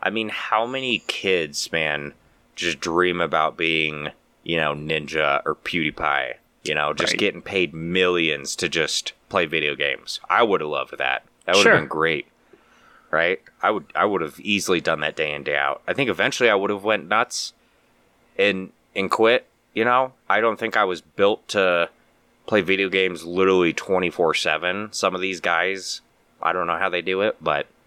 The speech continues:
Speaker 2: eh, at some point, it, it doesn't, it, it becomes a job. It, it's no longer, uh, something you look forward to at the end of your day.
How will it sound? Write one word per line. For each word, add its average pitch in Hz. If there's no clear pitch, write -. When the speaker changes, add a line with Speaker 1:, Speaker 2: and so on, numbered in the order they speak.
Speaker 2:
eh, 214
at 170
some 185
point, 143
it, -
it 147
doesn't, 123
it, 131
it 131
becomes 127
a 127
job. 107
It, 104
it's 123
no 117
longer, 104
uh, 101
something 113
you 104
look 107
forward 104
to 104
at 98
the 104
end 101
of 101
your 101
day. 95